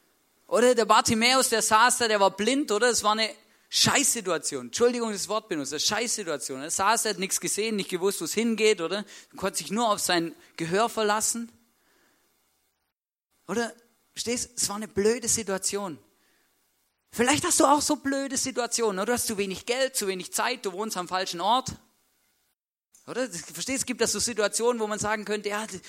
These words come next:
oder ich bin einfach der falsche Mensch am falschen Ort. Believe it's possible kann gar nicht möglich sein in meinem Leben, oder?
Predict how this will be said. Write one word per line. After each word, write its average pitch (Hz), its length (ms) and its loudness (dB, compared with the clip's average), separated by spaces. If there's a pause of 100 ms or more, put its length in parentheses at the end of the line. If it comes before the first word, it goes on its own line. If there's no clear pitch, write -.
(140)
oder 226 220 -2
ich 220 180 -6
bin 226 140 -4
einfach 240 260 0
der 226 220 2 (160)
falsche 254 360 4
Mensch 254 280 0
am 240 100 2
falschen 240 380 0
Ort. 285 300 -4
Believe 233 280 -2
it's - 140 -8
possible 247 380 -6
kann 277 260 -2
gar 277 100 0
nicht 269 160 -4
möglich 277 320 0
sein 220 160 0
in 208 80 -4
meinem 190 160 -2
Leben, 165 260 -6
oder? 196 240 -8